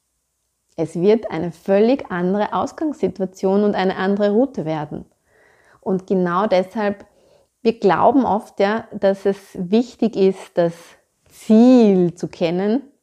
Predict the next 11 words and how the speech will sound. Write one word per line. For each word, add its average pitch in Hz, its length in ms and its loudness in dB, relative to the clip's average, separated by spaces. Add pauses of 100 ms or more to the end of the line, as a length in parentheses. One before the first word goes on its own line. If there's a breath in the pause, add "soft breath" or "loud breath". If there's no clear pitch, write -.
(140)
Und 185 320 -8
ja, 170 260 -8 (100)
<laughs> - 100 -14
das 196 140 -12
ist - 300 -12
es - 340 -6
in 220 160 0
einer 196 180 0
gewissen 185 600 -2
Weise. 185 420 -6 (1000 loud breath)
Aber 190 640 0